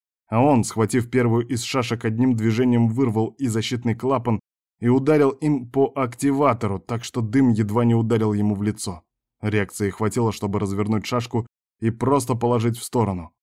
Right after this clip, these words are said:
Он с самого начала собирался прятаться в клубах чёрного дыма. Кто-то успел выстрелить из бластера, но шеф даже не дёрнулся. Если попадут, он ничего и сделать не успеет, а ему ещё вторую шашку запускать.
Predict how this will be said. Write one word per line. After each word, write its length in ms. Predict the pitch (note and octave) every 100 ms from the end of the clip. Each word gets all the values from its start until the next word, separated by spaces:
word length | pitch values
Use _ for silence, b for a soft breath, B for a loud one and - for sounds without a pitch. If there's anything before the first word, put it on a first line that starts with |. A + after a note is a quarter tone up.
| _ _ _ _
Он 200 | D3+ D3+
с 60 |
самого 360 | - D3+ D3 C#3+
начала 400 | C#3+ C#3 D3+ A#2+
собирался 520 | - G#2 G#2+ G#2 A2
прятаться 460 | F#2 G#2+ F#2+ F#2 F#2+
в 80 | -
клубах 380 | G2+ F#2 F#2
чёрного 420 | - G2 F#2 F2+ F#2
дыма. 340 | G2 E2+ - _ _ _ _ _ _ _
Кто-то 340 | - D#3 D#3+
успел 320 | D#3+ - D#3
выстрелить 520 | D3 C#3+ C#3+ C#3+ C3 C#3
из 120 | B2+
бластера, 460 | C#3+ C3+ A#2+ G2
но 160 | F#2 F#2
шеф 260 | - G#2+ F#2
даже 260 | G2+ F#2+
не 120 | G#2+
дёрнулся. 600 | A2 A#2 G2 F2+ F2 - _ _ _ _ _
Если 320 | - D#3 D3+ C3+
попадут, 440 | C3 C#3 C#3+ B2
он 160 | C3 C3
ничего 320 | A#2+ C3 C3+
и 80 | B2+
сделать 380 | A#2+ D3 G2+
не 80 | G#2+
успеет, 520 | G2 - G2 F#2 F2+ _ _ _ _
а 100 | G#2
ему 220 | G#2+ A2
ещё 260 | A#2 A#2 A#2+
вторую 440 | A#2+ A#2+ B2 G2+
шашку 400 | - F#2 - G2+
запускать. 640 | F#2 F#2 G#2 - F2+ -